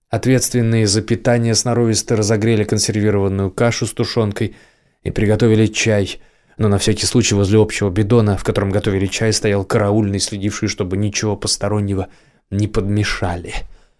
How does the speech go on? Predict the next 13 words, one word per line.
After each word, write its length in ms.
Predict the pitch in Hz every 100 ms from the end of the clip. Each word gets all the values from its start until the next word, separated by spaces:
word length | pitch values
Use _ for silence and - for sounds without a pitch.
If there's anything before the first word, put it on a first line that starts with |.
| _ _ _ _ _ _ _
«Думаешь, 580 | - 92 95 95 95 -
не 140 | 98
клюнут 500 | 95 104 110 107 101 - -
на 120 | 101
приманку?» — 680 | 95 104 104 104 95 - - - - - _
растормошил 640 | - 104 - 95 98 - 104
мои 200 | 98 101
опасения 520 | 98 101 - 98 95
старый. 380 | - 101 90 87 - - -
«Не 220 | 135 123
знаю», — 680 | 101 98 101 104 101 92 92
отозвался 560 | 98 92 92 90 -
я. 180 | 101 -